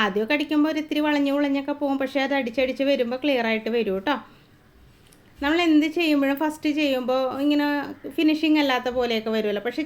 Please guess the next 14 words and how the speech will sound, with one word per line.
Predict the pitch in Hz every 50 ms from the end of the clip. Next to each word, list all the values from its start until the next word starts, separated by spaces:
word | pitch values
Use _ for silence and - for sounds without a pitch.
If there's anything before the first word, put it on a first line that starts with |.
| -
ചെയ്ത് | 330 311 294 294 285 330
ചെയ്ത് | 330 311 294 294 311
വരുമ്പോൾ | 311 294 277 269 302 349 359
നീറ്റായിട്ട് | 370 330 285 - 247 233 220 220 226 220
വരും. | 214 208 247 349 - - - - - - _ - -
കറക്റ്റ് | 254 247 247 - - _ 330 330 330
മിഡിൽ | 311 254 226 233 233 226
ഭാഗത്തൂടെ | 233 226 220 220 214 - 233 226 220 247 233 -
തന്നെ | 269 254 254 285 294
അടിക്കാൻ | 254 - - 247 208 214 -
ശ്രമിക്കുക | 240 214 214 202 202 - 202 208
കേട്ടോ. | 202 233 247 247
ഇത്രേ | - - 339 392 403
ഉള്ളൂ. | 381 320 269